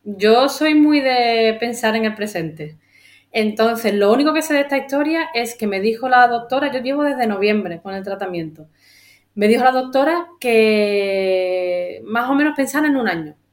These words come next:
de tratamiento. Entonces, lo bueno es que se supone que la intolerancia a la fructosa es reversible. En mi caso, provocada por la disbiosis intestinal. O sea, la disbiosis intestinal hace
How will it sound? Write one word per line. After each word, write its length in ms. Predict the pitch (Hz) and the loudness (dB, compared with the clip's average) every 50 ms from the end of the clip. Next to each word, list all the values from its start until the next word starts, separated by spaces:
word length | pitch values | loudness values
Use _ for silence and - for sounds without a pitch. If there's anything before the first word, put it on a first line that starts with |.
| _ _ _ | _ _ _
de 80 | 202 190 | -8 -2
tratamiento. 680 | 208 208 208 208 185 185 180 175 175 160 - 160 156 - _ _ | -2 0 0 0 -2 -2 -4 -4 -6 -6 -8 -14 -20 -20 _ _
Entonces, 580 | 208 202 202 214 214 214 214 202 180 - - - _ | -14 -6 -4 -2 -2 -2 -4 -6 -8 -8 -10 -14 _
lo 400 | - 202 196 190 185 180 180 175 | -12 -8 -4 -2 0 0 0 2
bueno 460 | 190 226 254 277 277 277 285 294 285 - | 2 2 2 2 0 -2 -2 -4 -6 -4
es 220 | 226 226 220 - | -4 -4 -4 -6
que 460 | - _ - 247 262 262 - - - _ _ | -10 _ -8 -6 -6 -6 -8 -12 -18 _ _
se 140 | - 196 | -20 -18
supone 460 | 180 - 175 175 180 208 226 240 247 240 | -14 -14 -12 -6 -2 0 0 0 -2 -2
que 80 | 240 | -4
la 100 | 214 196 | -4 -4
intolerancia 500 | 190 190 180 180 165 170 190 196 196 240 | -4 -6 -6 -4 -2 -2 -2 -2 -2 -4
a 60 | 233 | -4
la 40 | 226 | -4
fructosa 420 | 233 233 226 - 226 220 247 262 254 | -6 -8 -6 -6 -6 -4 -4 -4 -2
es 60 | 240 | 0
reversible. 640 | 208 185 185 175 180 - 311 311 240 170 - - _ _ _ _ _ _ _ _ _ _ _ _ _ _ _ _ | 0 0 0 -2 -2 -2 -2 -2 -2 -4 -8 -12 _ _ _ _ _ _ _ _ _ _ _ _ _ _ _ _
En 180 | - 190 190 190 | -10 -6 -4 -4
mi 140 | 185 175 180 | -4 0 2
caso, 380 | - 233 262 262 - 339 339 | 2 2 2 2 0 -4 -2
provocada 640 | 330 262 220 202 202 - 202 214 247 285 311 - - | 0 0 0 0 0 0 0 0 0 -2 -4 -4 -2
por 200 | - 233 226 220 | -2 0 2 2
la 120 | 202 196 | 2 0
disbiosis 360 | 185 185 185 185 202 202 196 214 | 0 -2 -2 -2 -4 -4 -4 -6
intestinal. 540 | 202 196 202 208 208 285 320 302 - 170 - - _ _ _ _ _ | -6 -6 -8 -6 -2 -2 0 0 -2 -4 -10 -18 _ _ _ _ _
O 20 | |
sea, 120 | _ 175 175 | _ -10 -8
la 60 | 170 | -8
disbiosis 280 | 165 170 180 180 214 | -8 -8 -8 -6 -4
intestinal 540 | 208 208 220 226 220 240 240 262 294 311 311 - | -4 -2 -4 -4 -4 -4 -2 -2 -2 -2 -2 -2
hace 400 | 240 262 262 262 - 320 339 330 | -2 -2 -2 -4 -4 -4 -6 -6